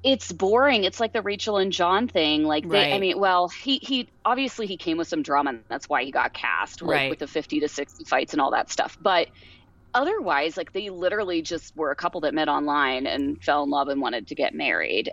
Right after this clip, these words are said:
Speaker 1: And it was just this ancillary stuff that created the drama. But I just found them to be so boring. And the same with, like, Paul and Karine. I mean, they, again, I think that they're a legit couple. I think he has anxiety issues and, like, a lot of weird shit going on. But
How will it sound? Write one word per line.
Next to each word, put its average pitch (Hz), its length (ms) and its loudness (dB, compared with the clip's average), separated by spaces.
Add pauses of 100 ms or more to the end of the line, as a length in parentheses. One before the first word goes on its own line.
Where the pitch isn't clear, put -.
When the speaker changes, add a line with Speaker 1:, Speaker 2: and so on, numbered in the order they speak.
Speaker 1:
And 143 300 2
it 151 80 -2
was 160 100 0
just 170 140 -4
this 156 200 -4
ancillary 143 540 2
stuff - 260 -2
that - 120 -2
created 143 260 0
the 139 60 -4
drama. 139 380 2
But - 140 -2
I 185 100 2
just 180 200 -6
found 170 220 0
them 151 120 0
to - 120 -16
be 151 80 -6
so 156 560 0
boring. 143 440 2 (280)
And 214 120 2
the 208 80 4
same 254 260 4
with, 269 120 4
like, 247 140 0
Paul 202 260 0
and 196 100 -2
Karine. 165 600 2
I 143 80 2
mean, 165 340 4
they, 190 420 0 (460)
again, 175 380 2
I 143 40 0
think 170 140 -6
that 170 120 -4
they're 175 100 0
a 165 80 2
legit 151 320 -2
couple. 175 480 0
I 120 100 -4
think 156 160 -14
he 160 180 -10
has 143 160 -4
anxiety 151 520 0
issues 165 420 -6
and, 156 80 -8
like, 147 180 -6
a 156 40 -10
lot 143 180 -2
of 143 60 -6
weird 143 240 -8
shit 247 180 -2
going 151 240 2
on. 151 240 2
But 147 300 2